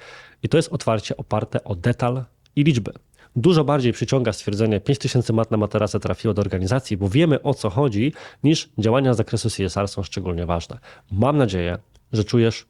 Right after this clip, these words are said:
tę różnicę. Idąc dalej, drugie pytanie to było pytanie, co to znaczy, i pytanie o operowanie konkretami. Więc przyjrzyjmy się temu tekstowi również i pod tym kątem. Jedziemy więc raz jeszcze. „Działania z zakresu C S R, w tym też te wpisujące się w zrównoważony rozwój, są obecnie szczególnie ważne”.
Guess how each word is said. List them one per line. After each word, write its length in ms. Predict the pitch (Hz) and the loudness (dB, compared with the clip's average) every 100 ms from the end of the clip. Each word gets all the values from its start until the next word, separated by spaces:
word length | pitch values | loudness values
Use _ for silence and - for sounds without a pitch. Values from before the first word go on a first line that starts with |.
| - | -6
tę 100 | 87 | -4
różnicę. 360 | 98 127 120 - _ - | 0 0 -2 -10 _ 2
Idąc 240 | 214 180 | 4 4
dalej, 320 | 123 95 - - - | 2 0 -6 -12 -4
drugie 240 | 120 156 | 0 2
pytanie 320 | 147 113 98 | 2 0 0
to 100 | 113 | 0
było 120 | 107 113 | 0 -2
pytanie, 320 | - 113 107 | 0 0 0
co 200 | - 175 | 0 -2
to 120 | 180 | 2
znaczy, 360 | 120 98 - - | 2 2 0 -2
i 100 | 170 | -2
pytanie 380 | 180 113 117 | 0 0 0
o 140 | 127 113 | -2 -4
operowanie 540 | - 156 139 104 90 | -2 2 2 2 -2
konkretami. 580 | - 104 120 127 117 - - _ _ | -2 -2 0 0 -2 -4 -12 _ _
Więc 140 | 135 127 | -2 0
przyjrzyjmy 360 | - 156 214 180 | 2 4 4 4
się 120 | 113 | 2
temu 200 | 113 107 | 2 0
tekstowi 440 | - - 87 85 | -2 -4 -4 -2
również 260 | 101 127 151 | 0 0 0
i 40 | |
pod 180 | - - | -2 -2
tym 120 | 110 | -2
kątem. 300 | 101 95 - - - - _ | -6 -8 -12 -20 -20 -20 _
Jedziemy 320 | 190 160 123 | 2 4 4
więc 320 | 107 101 98 - _ | 2 0 -2 -10 _
raz 240 | 104 101 92 | 0 2 0
jeszcze. 320 | 92 - - _ - - - - _ _ | -6 -8 -18 _ -20 -20 -20 -20 _ _
„Działania 340 | 117 180 226 190 | 4 6 6 6
z 20 | |
zakresu 340 | 131 156 - | 4 2 2
C 160 | 127 139 | 2 2
S 140 | 135 | 2
R, 200 | 95 92 | 2 -2
w 60 | 90 | 0
tym 180 | - 214 | 2 4
też 200 | 202 - | 4 2
te 160 | 117 | 0
wpisujące 520 | 117 - - 127 120 123 | 0 -2 0 2 2 0
się 180 | 110 | 2
w 40 | 101 | 2
zrównoważony 600 | 110 147 143 117 110 104 | 2 2 2 2 2 2
rozwój, 340 | 92 78 98 | 2 0 -4
są 260 | 95 165 175 | 0 0 2
obecnie 340 | 110 110 - | 0 0 -2
szczególnie 420 | 110 92 90 90 | -4 -2 -2 0
ważne”. 320 | 90 87 80 | 2 0 -2